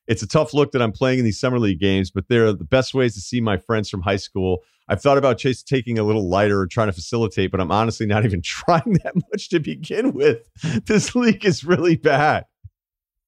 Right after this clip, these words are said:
And would it be even more of a loser move to show up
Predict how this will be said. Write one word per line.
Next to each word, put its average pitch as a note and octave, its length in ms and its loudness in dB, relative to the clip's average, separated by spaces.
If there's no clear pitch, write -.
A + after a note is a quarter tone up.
And D3+ 160 4
would D3 100 4
it C#3+ 80 0
be D3 220 2
even D3+ 200 0
more C#3+ 240 6
of D#3 60 2
a C#3+ 60 2
loser C3 340 0
move B2 200 -2
to A2 80 0
show B2+ 340 2
up A2+ 140 0